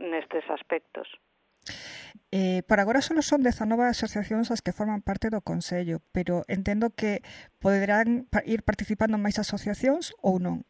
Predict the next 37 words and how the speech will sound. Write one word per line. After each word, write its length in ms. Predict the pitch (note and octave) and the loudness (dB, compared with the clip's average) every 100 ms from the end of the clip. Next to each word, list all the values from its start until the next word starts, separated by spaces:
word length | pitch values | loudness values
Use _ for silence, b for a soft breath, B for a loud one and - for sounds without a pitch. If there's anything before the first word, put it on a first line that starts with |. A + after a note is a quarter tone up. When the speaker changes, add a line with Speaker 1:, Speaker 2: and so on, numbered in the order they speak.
| _ | _
Speaker 2:
Ou 560 | F#3+ F#3 F#3 F#3 F3+ F3 B B B B C4 A3 _ | -4 -2 0 -2 -4 -10 B B B B -12 -12 _
por 160 | G#3 G3+ | 4 6
agora 240 | A3+ A#3+ | 6 4
só 80 | A#3+ A#3 | 4 0
van 160 | A3+ | 0
a 60 | G#3+ | -2
ser 100 | G#3 | -4
estas 240 | F#3 G3 | -4 -4
dezanove 480 | F#3+ - F#3 F#3+ F3 | -4 -4 -2 -2 -2
asociacións? 800 | - E3+ E3 - D#3 B2 - - - - - | -4 -6 -6 -8 -8 -8 -10 -12 -12 -12 -6
Speaker 1:
Sí, 240 | G#3 F3 - _ - | -4 -4 -8 _ -6
por 160 | - F3+ | -4 -2
suposto. 600 | F3 - E3 - - - | -6 -2 -2 -2 -4 -4
Bueno, 240 | - F3+ E3+ | -6 -6 -2
hai 80 | F#3+ | -2
que 160 | F#3 A3+ | 0 -2
decir 400 | A3+ - B3 - | -2 -2 -4 -2
que 160 | G3+ | -6
nós 240 | G#3 A#3 A#3 - | -4 -6 -8 -4
temos 240 | G3+ A3 A#3 - | -2 -2 -6 -6
unha 320 | F#3 E3 D#3 | -4 -2 0
relación 840 | D#3+ D#3 D#3+ - G3 G#3 A3 A3 - | 0 0 -2 -2 -4 -4 -6 -14 -18
periódica 720 | _ E3+ E3 F#3 F#3+ G3+ - G3 | _ 0 2 2 2 0 -2 0
e 160 | F3+ | 2
habitual, 720 | F3 E3+ - E3+ F3+ G#3 G#3+ - | 0 -4 -2 0 2 0 -4 -6
eh, 320 | - D#3+ D3+ - | -2 0 0 -2
coas 400 | - D3+ D3 D3 | -2 2 2 -2
máis 320 | E3+ E3+ F3 - | -2 0 0 -2
de 160 | F3+ E3 | -4 -2
trinta 400 | F3 F3+ F3 F3 | -2 -2 -2 -2
asociacións 640 | - D#3 D#3 - E3+ - | -2 -4 -4 -4 -6 -6
que 140 | - E3 | -2 0
hai 180 | F3 | 0
no 160 | F3+ D#3 | 0 -2
ámbito 400 | D#3 E3 - E3+ | -2 -4 0 0
de 80 | D3 | 0
Pontevedra. 720 | - C#3+ C#3+ C#3 C#3 C#3 C#3+ | -2 -6 -4 -2 -2 -4 -8